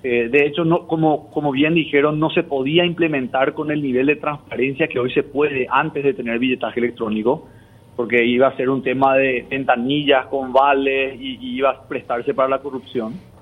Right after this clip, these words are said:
Hoy tenemos el sistema absolutamente transparente, eh, uno de los sistemas más modernos de billetaje electrónico en toda la región. Tenemos la información precisa de los viajeros y las, la,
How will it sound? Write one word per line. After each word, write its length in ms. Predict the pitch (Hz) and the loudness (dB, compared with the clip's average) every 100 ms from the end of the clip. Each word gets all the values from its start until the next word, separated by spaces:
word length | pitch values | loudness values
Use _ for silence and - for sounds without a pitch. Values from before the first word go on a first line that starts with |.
| - | -8
Hoy 140 | 123 127 | -6 -4
tenemos 340 | 131 120 139 | -4 -2 -2
el 40 | 135 | -2
sistema 420 | 131 - 120 135 | -4 -4 -2 -2
absolutamente 640 | 127 127 135 135 120 131 | 0 -2 2 0 0 -2
transparente, 840 | 135 131 127 113 131 135 131 127 - - - - - | -2 -4 -2 0 -2 0 0 0 -4 -20 -20 -14 0
eh, 260 | 123 123 - | 0 0 -2
uno 180 | 143 | 2
de 60 | 147 | 4
los 100 | 139 | 4
sistemas 320 | 139 139 135 | 0 0 2
más 140 | 131 131 | 2 2
modernos 480 | 117 135 165 147 | 2 4 2 0
de 60 | 139 | 0
billetaje 340 | 131 120 117 | -2 -4 -4
electrónico 480 | 131 123 120 127 131 | -4 -4 -6 -6 -6
en 80 | 127 | -4
toda 200 | 131 127 | 0 2
la 120 | 131 | 2
región. 500 | 131 - 139 135 135 - - - - - - - - | -2 -2 0 0 -4 -14 -20 -20 -20 -20 -20 -18 -8
Tenemos 280 | 127 135 | -4 -2
la 40 | 143 | 0
información 520 | 147 147 127 143 131 | 0 0 0 0 -2
precisa 460 | 123 - 165 156 147 | -8 -4 -2 4 4
de 60 | |
los 120 | 139 | 4
viajeros 520 | 135 117 123 123 131 - - - - | 2 0 0 2 2 -2 -20 -20 -14
y 100 | 165 | 0
las, 200 | 165 165 - - - | 2 2 0 -18 0
la, 280 | 156 156 | 4 4